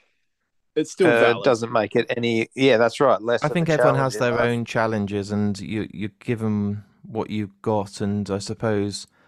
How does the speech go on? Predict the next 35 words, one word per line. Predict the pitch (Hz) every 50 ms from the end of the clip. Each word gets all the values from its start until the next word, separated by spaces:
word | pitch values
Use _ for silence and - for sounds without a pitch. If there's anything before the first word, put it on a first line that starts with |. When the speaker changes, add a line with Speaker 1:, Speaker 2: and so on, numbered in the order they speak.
| _ _ _ _ _ _ _ _ _ _
Speaker 3:
as | 110 95
bad | - _ 123 123 117 113 110
as | 110 104 -
it | 107 -
is | 98 110 110 104
and | 110 110
they're | 104
not | 104 107 69
measurable, | - 107 110 110 101 107 101 - 95 92 90 90 90 95 _ _ _ _ _ _ _ _
Ben, | 117 113 110 104 104
you've | 107 110 104
had | 117 110 101 110
issues | 104 101 - - 107 104 104 104 101 98 98 - -
and | 110 104 98
problems, | - - 104 98 - 107 101 101 98 95
and | 101 95 95
Chris, | - 117 110 101 -
you've | 110 104 101
had | 107 98 95 - - _ _ _ _ _ _
horrendous | - - - 104 98 104 113 110 110 110 104 101 98 - -
times, | - - 120 104 101 101 98 101 98 95 -
but | _ 107 104 101 - - _ _ _ _ _ _ _ _ _ _ _ _ _ _
you've | 113 110 -
both | - 123 117 113 -
come | - - 117 110
out, | 107 107 104 95 - - _ _ _ _
even | 120 127 131 131 135 127
whatever | 123 113 90 117 117
the | 117 113
problems | - 120 117 120 113 110 107
were, | 110 110 104 98 95
you've | 98 101 98 -
both | 117 113 110 107 -
come | - 123 110 104
out, | 101 101 101 101 82 -